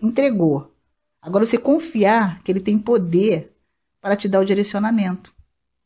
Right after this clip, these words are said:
para te dar a resposta, para te direcionar. E aí ele diz assim, "E ele tudo fará." Porque Deus, ele é tudo.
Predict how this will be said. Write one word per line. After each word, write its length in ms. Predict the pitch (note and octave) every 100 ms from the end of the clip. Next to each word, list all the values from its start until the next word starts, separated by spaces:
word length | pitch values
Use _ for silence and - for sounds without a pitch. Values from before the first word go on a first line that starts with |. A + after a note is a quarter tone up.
| _ _
para 160 | F#3+
te 140 | G3+ G3
dar 200 | F3+ F3
a 60 |
resposta, 680 | G3 A3 - F#3+ F#3 F#3 - _ _ _ _ _ _ _ _ _ _ _
para 160 | -
te 160 | E3+ G3
direcionar. 1000 | F#3 A3 A#3+ B3 B3 A3+ F#3+ F#3+ F#3 _ _ _ _ _ _ _ _
E 80 | F#3
aí 120 | G3+
ele 140 | B3 A#3
diz 140 | A3+
assim, 720 | A#3 A3+ - G#3+ G3 E3 D3+ - _ -
"E 220 | G#3+ A#3+
ele 420 | D4 F4 F4+ F4+ - _ _ _ _
tudo 400 | - D4 F4 B3
fará." 500 | G#3+ F#3+ D#3 C#3 C#3+ - - - - _ _ _ _ _ _ _ _ _
Porque 360 | - - C#4 G#3 _ _
Deus, 360 | E3+ G3+ C4 C4
ele 120 | D4
é 40 |
tudo. 460 | F4 - F3 E3+ C3+